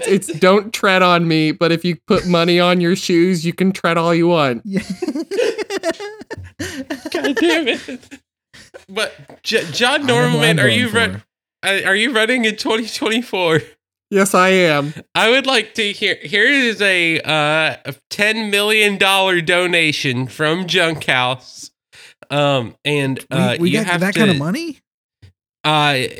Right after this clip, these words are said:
Speaker 3: for John Normal Man, we do.
Speaker 2: Okay, I guess I gotta sell more Pokemon cards.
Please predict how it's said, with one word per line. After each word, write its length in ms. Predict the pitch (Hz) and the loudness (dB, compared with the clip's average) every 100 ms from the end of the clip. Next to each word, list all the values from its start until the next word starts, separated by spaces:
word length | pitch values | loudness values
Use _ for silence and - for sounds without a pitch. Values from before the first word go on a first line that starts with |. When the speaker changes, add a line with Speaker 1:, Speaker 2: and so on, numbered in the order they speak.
| 135 - | -8 -4
Speaker 3:
for 140 | 143 | -4
John 600 | 127 151 160 196 220 202 | -2 2 2 4 2 0
Normal 380 | 190 190 208 220 | 0 0 0 -2
Man, 400 | 214 214 208 190 | 0 0 0 -2
we 220 | 160 156 | -2 -2
do. 480 | 143 127 120 117 123 - - _ _ _ _ _ _ _ _ _ 113 | -4 -2 -2 0 -4 -6 -12 _ _ _ _ _ _ _ _ _ -12
Speaker 2:
Okay, 540 | 123 127 151 160 127 | -10 -8 -8 -6 -6
I 40 | 110 | -6
guess 240 | 117 127 | -8 -8
I 40 | 120 | -6
gotta 240 | 123 110 | -6 -6
sell 320 | - 117 120 | -8 -8 -6
more 200 | 120 117 | -6 -6
Pokemon 540 | 110 120 139 95 90 92 | -6 -8 -6 -8 -10 -12
cards. 1040 | 92 92 107 104 - - - - - - | -14 -14 -14 -14 -12 -12 -12 -14 -16 -20